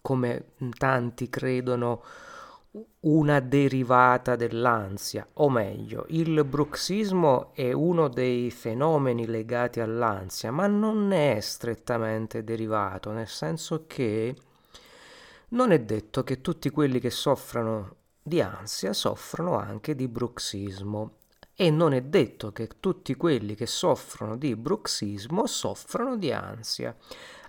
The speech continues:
anche se spesso nei casi più gravi al posto di un bite si usano degli ansiolitici, però, eh, qu-, mm, solo perché hanno una funzione miorilassante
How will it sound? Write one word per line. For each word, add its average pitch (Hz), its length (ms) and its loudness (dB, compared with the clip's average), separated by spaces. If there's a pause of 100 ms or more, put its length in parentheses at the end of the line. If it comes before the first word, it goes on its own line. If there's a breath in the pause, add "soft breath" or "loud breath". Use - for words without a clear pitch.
anche 165 320 2
se 170 120 -4
spesso 123 560 -4
nei 123 320 -2
casi 127 420 -4
più - 240 -6
gravi 117 480 -2
al 120 140 -6
posto 127 400 -2
di 113 80 -6
un 143 120 -2
bite 120 520 0
si 151 160 -6
usano 123 360 -6
degli 110 320 -6
ansiolitici, 113 840 -6
però, 262 320 0 (720 loud breath)
eh, 127 720 0
qu-, - 240 -10
mm, 151 240 -4
solo 208 380 0
perché 147 320 -2
hanno 143 320 2
una 127 240 0
funzione 135 640 -2
miorilassante 113 1700 -2